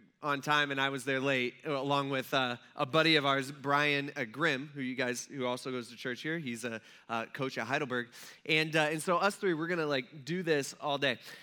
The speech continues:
And so, um, when I got there, what I found out was that actually the people who manage the gates at the Seneca County Fair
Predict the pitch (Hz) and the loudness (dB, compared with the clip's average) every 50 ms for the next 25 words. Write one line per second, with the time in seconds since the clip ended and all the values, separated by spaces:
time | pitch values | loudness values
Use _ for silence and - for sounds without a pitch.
0 | - - - 170 160 156 147 - - 190 175 175 170 170 170 160 151 147 147 147 | -14 -6 0 0 0 0 0 0 4 4 6 6 6 6 6 6 4 4 2 -2
1 | - 165 165 185 214 254 277 202 233 247 269 - - - 170 151 147 151 147 - | -2 2 4 4 6 4 4 6 6 6 6 4 2 2 4 4 4 4 0 -2
2 | 156 180 185 180 175 175 208 202 196 196 220 269 269 240 175 180 170 143 147 175 | -2 0 2 2 2 2 2 2 2 2 2 0 0 0 0 -2 -2 0 0 0
3 | 170 165 - 190 233 - - 226 196 170 170 - - 254 226 214 220 185 160 185 | 0 2 2 0 -2 -2 -2 -2 -2 -2 -2 -2 -2 -4 -2 -2 -2 0 2 2
4 | 185 180 185 - - 151 156 165 196 247 285 302 302 254 214 190 160 185 160 131 | 2 2 2 0 -2 -2 0 2 4 4 4 2 0 -2 -4 -2 -2 -2 0 2
5 | 151 143 135 147 147 - - - - 156 147 - 143 - - 151 143 135 147 135 | 2 4 4 2 0 -4 -10 -8 -8 -8 -8 -6 -8 -4 -2 -2 -2 -2 -6 -6
6 | - 135 127 127 - - 123 120 123 139 156 | -4 -4 -4 -4 -4 -2 -2 0 0 0 -2